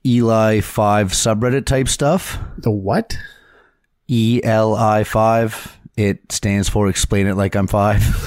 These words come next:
Speaker 1: <laughs>
Speaker 2: <laughs> Did you just have to Eli five what Eli five meant for me?
Speaker 1: <laughs> I mean, I guess it's kind of like the modern version of, remember, like, those For Dummies books? It was like Microsoft Word for Dummies, you know,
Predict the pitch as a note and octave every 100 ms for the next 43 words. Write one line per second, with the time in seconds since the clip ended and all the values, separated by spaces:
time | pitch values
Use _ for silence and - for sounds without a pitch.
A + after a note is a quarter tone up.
0 | - - C#3 - D3+ C3 B2+ B2+ C#3+ C#3
1 | B2 C3+ B2+ A2 - _ C3+ B2 A#2 A2+
2 | - G2+ A2 G#2 A2 - - A2+ G#2 G#2+
3 | - G2+ G#2 G#2 G#2 G#2+ - A#2 A#2+ D#3
4 | - - D3 - D3 - - - - -
5 | - - - - B2 C3 C3+ C3+ B2 D#3
6 | - C#3+ - - C3+ B2+ B2+ A2 A#2 G#2+
7 | A2 G#2 G#2+ G#2 G2+ G2+ G2+ G2+ G#2 F#2+
8 | C#3+ A3 G3+ B2+ B2 A2+ F#2+ - - -
9 | - G#2+ A2+ G#2+ E2 G2+ A2 A2 G2 F2+
10 | G#2+ G2 - - F#2+ F#2+ F#2 D#2+ F#2 F#2
11 | G#2+ - A#2 - C#3 C3+ A#2+ G2+ G2 F#2
12 | F#2 F2 E2 F#2+ F2+